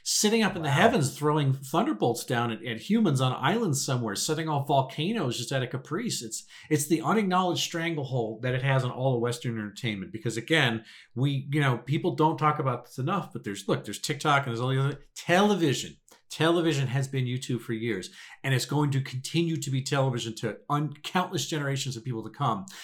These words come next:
Speaker 1: We're still fighting over Paramount Plus versus Apple Plus. That's all bullshit. It's fucking YouTube, and it has been.
Speaker 2: Uh, okay, I'm gonna take a completely different angle here. And by the way, I don't see the,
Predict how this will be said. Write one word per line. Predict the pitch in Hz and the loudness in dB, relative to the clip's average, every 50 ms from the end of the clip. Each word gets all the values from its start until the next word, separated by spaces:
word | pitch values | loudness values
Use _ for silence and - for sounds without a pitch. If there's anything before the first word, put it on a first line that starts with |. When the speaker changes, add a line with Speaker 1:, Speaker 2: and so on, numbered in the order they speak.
| - - - | -14 -2 4
Speaker 1:
We're | 135 196 208 | 6 6 6
still | - 233 226 202 | 8 6 4 4
fighting | - 214 175 160 165 160 | 6 4 4 4 4 4
over | 147 135 127 - | 2 2 0 -2
Paramount | - - - 147 170 170 165 160 156 147 - | -6 -2 0 2 2 4 2 2 0 0 -2
Plus | - - 147 147 143 - - | -2 0 0 0 0 -2 -4
versus | 131 131 117 120 120 113 - 113 | -4 -4 -4 -4 -6 -6 -6 -4
Apple | 117 127 135 175 160 - | -4 -4 -2 -4 -6 -4
Plus. | - 170 165 175 170 - - - - - _ - | -4 -2 -2 -2 -4 -6 -8 -12 -20 -20 _ 0
That's | 135 170 196 - - | 2 2 2 2 0
all | 139 117 104 - - - | 0 -2 -2 -6 -8 -2
bullshit. | 131 139 165 170 - - - - 76 - - _ _ - _ | 4 6 6 6 6 2 -2 -8 -12 -16 -18 _ _ -16 _
It's | - 135 135 - | -2 -2 -2 -2
fucking | - - 175 151 131 - 107 95 92 92 | -4 -2 -2 -2 -2 -4 -8 -10 -10 -6
YouTube, | 107 139 180 190 190 - 196 180 160 | -2 0 0 0 0 -2 -2 0 0
and | 135 113 92 | -2 -4 -6
it | - - - - | -8 -12 -14 -8
has | - 165 160 156 131 113 | -4 -2 -2 -2 -2 -6
been. | - - 80 - - _ _ _ _ _ _ _ | -10 -14 -20 -20 -20 _ _ _ _ _ _ _
Speaker 2:
Uh, | - 175 180 175 180 180 175 185 - - | 0 2 4 4 4 2 2 0 0 2
okay, | 233 220 208 - 185 - - - | 2 2 2 2 -2 -4 -2 0
I'm | 170 180 | -2 0
gonna | 185 185 185 180 | 2 0 0 0
take | 180 185 170 135 | 0 -2 -2 0
a | 156 | 0
completely | 147 143 131 127 - 160 156 151 135 131 | 0 0 -2 -2 -4 -6 -4 -2 -2 0
different | 127 127 127 139 127 110 | 0 0 -2 -4 -4 -6
angle | 110 107 104 101 98 | -6 -8 -10 -10 -10
here. | 110 117 | -6 -4
And | 190 254 254 | -4 0 2
by | 277 320 330 | 2 4 6
the | 311 | 6
way, | 226 220 - | 6 6 6
I | 233 269 | 2 2
don't | 254 320 330 311 311 - | 2 2 0 0 -2 -4
see | - - - - 277 269 262 262 233 | -4 -2 -2 -2 -2 -4 -6 -6 -4
the, | 226 233 226 214 | -2 -2 -2 -2